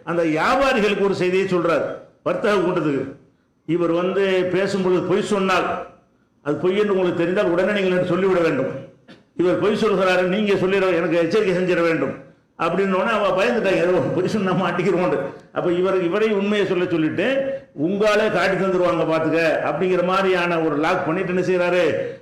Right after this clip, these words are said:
அப்ப ஒண்ணு ஒண்ணா அவர்ட்ட கேட்கிறாரு, அபூ சுஃபியான்ட்ட விசாரிக்கிறாரு.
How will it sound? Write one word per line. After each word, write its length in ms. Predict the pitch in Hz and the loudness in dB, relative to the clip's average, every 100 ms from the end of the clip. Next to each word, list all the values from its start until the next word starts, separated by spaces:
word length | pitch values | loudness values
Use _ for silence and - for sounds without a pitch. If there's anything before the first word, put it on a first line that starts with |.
| - | -4
அப்ப 240 | 196 208 | -2 0
ஒண்ணு 300 | 202 196 202 | 0 0 0
ஒண்ணா 240 | 185 208 214 | 0 0 0
அவர்ட்ட 120 | 185 | -2
கேட்கிறாரு, 540 | 196 214 202 175 123 - - | -2 -2 0 0 -2 -6 -10
அபூ 240 | 131 170 208 | -6 -2 -2
சுஃபியான்ட்ட 460 | 156 160 160 233 | -2 -2 -2 -2
விசாரிக்கிறாரு. 720 | 240 202 202 175 170 147 - | -2 0 2 2 0 -2 -4